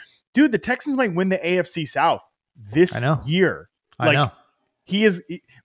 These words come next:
Speaker 1: if the playoffs started today, they'd be in, and we're taping this on Monday, so the Bills haven't
Speaker 2: Yeah.
Speaker 1: played yet. But if, if they, if they, if the playoffs started today,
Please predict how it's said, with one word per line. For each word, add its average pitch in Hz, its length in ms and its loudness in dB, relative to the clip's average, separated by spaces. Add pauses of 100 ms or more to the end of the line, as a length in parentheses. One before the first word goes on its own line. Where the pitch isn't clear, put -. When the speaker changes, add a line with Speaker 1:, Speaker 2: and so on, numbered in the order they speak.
(100)
Speaker 1:
if 175 160 0
the 151 80 2
playoffs 240 320 4
started 208 340 0
today, 151 640 2 (520)
they'd 175 360 2
be 180 240 4
in, 147 320 0
and 135 160 -6
we're 147 80 -4
taping 139 240 -2
this 117 140 -10
on 120 120 -8
Monday, 120 300 -2
so - 100 -12
the 113 80 -12
Bills 135 220 -2
haven't 113 180 -6
Speaker 2:
Yeah. 120 60 -4
Speaker 1:
played 135 160 -2
yet. 104 180 -6
But 123 160 -4 (220)
if, 147 260 -4
if 147 160 -2
they, 185 180 6
if 147 140 -4
they, 196 220 4
if 180 100 -4 (120)
the 151 260 -8
playoffs 226 200 2
started 175 200 -2
today, 127 420 2